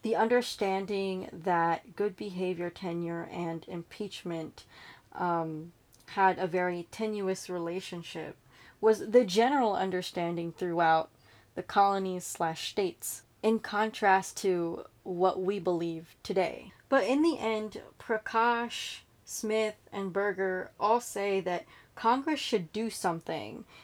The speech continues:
to check this gray area in judicial ethics.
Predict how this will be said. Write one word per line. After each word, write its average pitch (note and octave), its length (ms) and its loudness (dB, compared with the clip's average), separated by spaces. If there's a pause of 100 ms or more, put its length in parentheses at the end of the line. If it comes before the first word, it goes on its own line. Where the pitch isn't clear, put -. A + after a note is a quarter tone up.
(200)
to G3+ 160 0
check - 500 0
this - 320 -4 (380)
gray G#3 340 6
area F3 560 0
in F3 220 -6
judicial F3 480 -10
ethics. - 600 -12